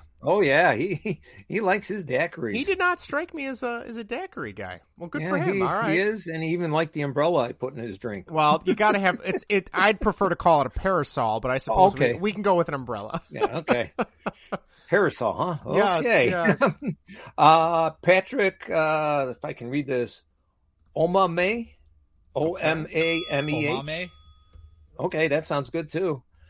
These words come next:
Speaker 1: Uh, Evan Pilgrim from, uh, ninety-six, ninety-seven,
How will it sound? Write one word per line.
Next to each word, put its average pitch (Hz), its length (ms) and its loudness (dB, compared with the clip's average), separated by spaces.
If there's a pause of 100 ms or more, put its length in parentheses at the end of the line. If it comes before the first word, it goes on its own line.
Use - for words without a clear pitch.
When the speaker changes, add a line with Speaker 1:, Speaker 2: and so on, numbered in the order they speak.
(300)
Speaker 1:
Uh, 127 520 6
Evan 170 280 2
Pilgrim 151 640 2 (840)
from, 131 420 0
uh, 131 260 6
ninety-six, 156 760 -6
ninety-seven, 123 840 -6